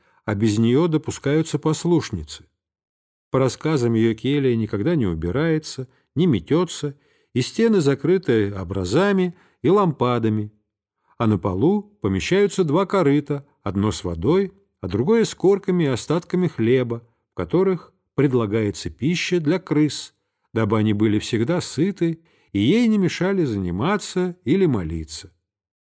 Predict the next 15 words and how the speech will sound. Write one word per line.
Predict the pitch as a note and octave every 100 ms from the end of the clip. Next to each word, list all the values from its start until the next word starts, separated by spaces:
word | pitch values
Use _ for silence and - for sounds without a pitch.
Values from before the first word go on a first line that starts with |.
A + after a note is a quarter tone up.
| _ _ _ _ -
Для | A2
самоумерщвления | C#3 F3+ F3+ E3+ E3 D#3 - C#3+ D3 E3+ D#3+ D3+
плоти | C#3+ B2 E3 F#3 D#3+
её | G2 F#2 A#2
послушание, | A#2+ - B2+ B2 E3 E3+ E3 D#3
видимо, | D3+ D3+ D3+ D3
обязывает | D3 C3 E3 D#3 D#3 D3 C3+
не | D3
снимать | - C3+ D#3+ D3+
белья | A#2+ B2 B2 B2+ D#3
и | D3
платья | - A2 C#3+ D3 A#2+ A2+
до | G#2
тех | G2+ E3+ G3+ -
пор, | - F2 D#2